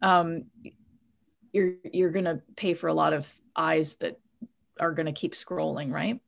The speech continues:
So, um, yeah, just be really clear on who, who you're looking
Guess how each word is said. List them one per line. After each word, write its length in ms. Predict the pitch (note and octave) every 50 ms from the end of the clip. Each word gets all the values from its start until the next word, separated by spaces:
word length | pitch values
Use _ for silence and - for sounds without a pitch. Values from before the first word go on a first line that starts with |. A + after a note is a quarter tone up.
| _ _ -
So, 420 | - - G3 F3 E3+ E3 E3+ E3+ - _ - - - - - _ _ _ - _ - - F3+ F#3 F3+
um, 200 | F3+ F3+ F3+ F#3 _ _ _ _ _ _ _ _ _ _ _ _ _ _ _ _ _ _ _ - - -
yeah, 280 | B3 A#3 C#4 C4+ B3+ D3
just 240 | - B3 B3 -
be 100 | - D#4
really 340 | D4+ B3 B3 D4 D#4+ F4 F#4
clear 300 | F4 - - C#4 C4 C4
on 140 | B3+ G#3+ G#3
who, 340 | - - A#3+ A#3+ B3 A#3+ - - G3+
who 580 | - G3+ A#3+ B3+ B3+ B3+ C4 B3+ C4 B3+ B3 - -
you're 220 | G3+ G#3+ G#3+ G#3
looking 540 | G3 G3 G3 G3 - G3 F#3+ F#3+ F#3+ F#3+